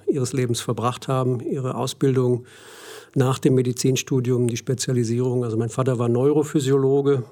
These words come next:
ein Fach, das heutzutage ganz Standard ist, das damals in der Entwicklung war. Und da gab's eine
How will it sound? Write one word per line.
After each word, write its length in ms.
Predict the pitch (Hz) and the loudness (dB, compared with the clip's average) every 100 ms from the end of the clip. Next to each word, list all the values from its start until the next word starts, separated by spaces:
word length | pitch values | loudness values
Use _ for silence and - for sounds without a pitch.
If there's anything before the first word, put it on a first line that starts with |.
| - | -10
ein 140 | 127 123 | -8 -4
Fach, 320 | 151 147 - | -4 -4 -4
das 260 | 139 - | -4 -2
heutzutage 880 | 139 143 143 131 123 127 123 127 123 | 0 0 0 -4 -2 0 0 0 0
ganz 240 | 123 123 - | -2 -4 -4
Standard 420 | - 147 151 143 | -2 0 0 -2
ist, 220 | 139 - | -6 -6
das 100 | 123 | -6
damals 380 | 123 127 131 - | -4 -2 -2 -2
in 80 | 117 | -2
der 80 | |
Entwicklung 400 | 120 120 139 127 | -2 -2 0 0
war. 160 | 123 123 | 0 -2
Und 80 | 120 | -4
da 80 | 117 | -4
gab's 240 | 120 - | -6 -6
eine 300 | 139 123 | -2 -2